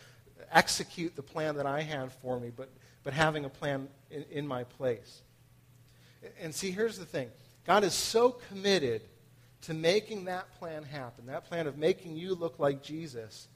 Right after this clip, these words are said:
that he will use whatever circumstances are necessary to transform you, you,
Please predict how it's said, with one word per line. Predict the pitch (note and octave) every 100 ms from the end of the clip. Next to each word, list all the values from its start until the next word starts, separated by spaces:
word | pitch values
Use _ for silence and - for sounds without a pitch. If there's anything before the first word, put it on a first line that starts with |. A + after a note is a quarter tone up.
| - - - - -
that | D3+
he | D3 G3+
will | G#3+
use | G#3 G3 F#3+ D#3
whatever | D#3+ D#3 F3+ A#3+
circumstances | - F#3+ F#3+ E3+ - D#3 D3 D3+
are | C#3
necessary | C3+ C#3 C#3 - - B2+ A2+ A2 - - -
to | -
transform | D3 - F3 F#3 G#3 - - E3 E3 C#3+
you, | G#2+ - - - - _ _ - - _ -
you, | C#3+ A3+ C#4+ C3